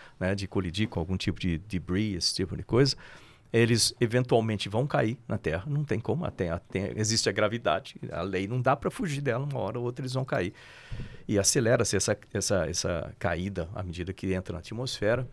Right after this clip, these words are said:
Grande parte deles, dessa, são consumidos com o calor da reentrada, né, por causa da, da energia, e partes não.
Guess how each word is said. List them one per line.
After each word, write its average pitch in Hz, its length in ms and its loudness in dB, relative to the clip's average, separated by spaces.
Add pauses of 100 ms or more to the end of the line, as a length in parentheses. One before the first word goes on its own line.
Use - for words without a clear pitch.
(320)
Grande 143 300 4
parte 101 340 4
deles, 92 460 2
dessa, 92 380 0
são 95 260 0
consumidos 123 680 -4
com 104 160 -4
o - 20 -6
calor 104 380 0 (360)
da 95 120 2
reentrada, 98 600 2 (280)
né, 90 160 -2
por 123 100 -12
causa - 140 -4
da, 78 200 0
da 85 140 -2
energia, 87 480 -2 (340)
e - 60 -6
partes - 400 -2
não. 196 160 -2